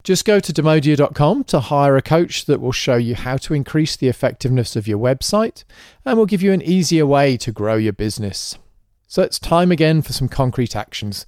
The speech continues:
that you can take away to help improve your website and drive business at the top of your sales pipeline. So your action for today should only take a couple of minutes to complete,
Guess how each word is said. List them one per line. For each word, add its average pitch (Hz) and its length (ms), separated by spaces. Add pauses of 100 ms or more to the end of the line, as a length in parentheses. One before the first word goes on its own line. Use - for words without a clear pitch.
(340)
that 135 120
you 202 200
can 180 140
take - 280
away 160 320
to - 140
help 135 260
improve 131 380
your 156 180
website 143 480 (160)
and 117 180
drive 123 360
business 170 340
at 151 120
the 135 80
top - 280
of 131 100
your 127 160
sales 113 380
pipeline. 101 680 (140)
So - 160
your 160 160
action 214 280
for - 100
today 190 320
should 170 180
only 165 180
take - 300
a - 60
couple 110 300
of 101 80
minutes 127 240
to - 100
complete, 147 540